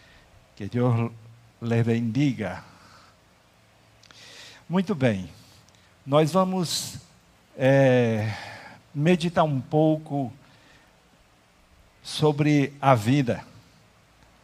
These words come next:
Quer fazer isso, Cor Bernardino? O tema da reflexão de hoje é "O mundo passa". O mundo passa.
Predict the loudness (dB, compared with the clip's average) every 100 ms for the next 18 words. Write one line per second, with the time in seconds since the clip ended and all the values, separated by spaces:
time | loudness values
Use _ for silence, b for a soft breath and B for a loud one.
0 | _ _ -8 -6 -4 -4 -2 -4 -4 -8
1 | -6 -4 -4 -4 -6 -10 -20 -20 _ _
2 | _ _ _ _ _ _ _ _ _ _
3 | _ -10 -2 0 0 2 2 2 0 -2
4 | -4 -4 -2 -2 0 -2 -2 -4 -6 -4
5 | -4 -4 -6 -10 -12 -20 _ _ _ _
6 | _ _ _ _ _ _ _ _ _ -20
7 | -8 -4 -2 -2 -2 -6 -8 -20 -20 _
8 | 0 2 0 -8 -10